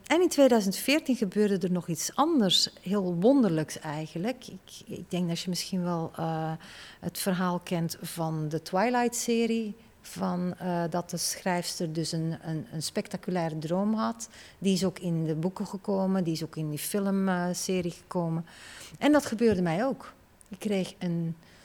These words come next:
spectaculaire, filmische, duistere droom. Doodeng.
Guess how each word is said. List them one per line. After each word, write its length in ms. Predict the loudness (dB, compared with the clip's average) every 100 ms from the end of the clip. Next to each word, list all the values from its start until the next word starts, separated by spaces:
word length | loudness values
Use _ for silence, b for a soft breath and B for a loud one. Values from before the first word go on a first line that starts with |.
| b b
spectaculaire, 1300 | -6 -2 -2 2 0 2 -2 0 -2 2 2 2 0
filmische, 880 | -4 0 4 6 6 4 2 -2 -4 -8 -20 _ -14 -10 -2
duistere 600 | 4 6 6 2 2 2
droom. 480 | 2 2 2 -2 -4 -10 B B B B B B _ _ -20 -16 -10 -10 -10 -12 -12
Doodeng. 1080 | -8 8 12 12 8 4 2 2 0 -6